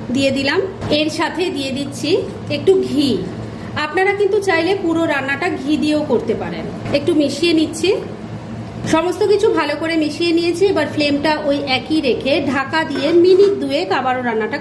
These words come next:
করে নিচ্ছি। মিনিট দুয়েক রান্নাটা করে নিয়েছি, এবার ঢাকা তুলছি।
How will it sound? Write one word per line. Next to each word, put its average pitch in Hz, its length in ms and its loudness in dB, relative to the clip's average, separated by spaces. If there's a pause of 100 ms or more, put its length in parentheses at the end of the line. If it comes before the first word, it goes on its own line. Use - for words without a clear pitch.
করে 254 240 0
নিচ্ছি। - 300 -6 (380)
মিনিট 349 320 6
দুয়েক 392 320 2
রান্নাটা 302 400 -4
করে 320 180 -2
নিয়েছি, 285 400 -2 (400)
এবার 294 240 2
ঢাকা 311 180 -2
তুলছি। 330 400 0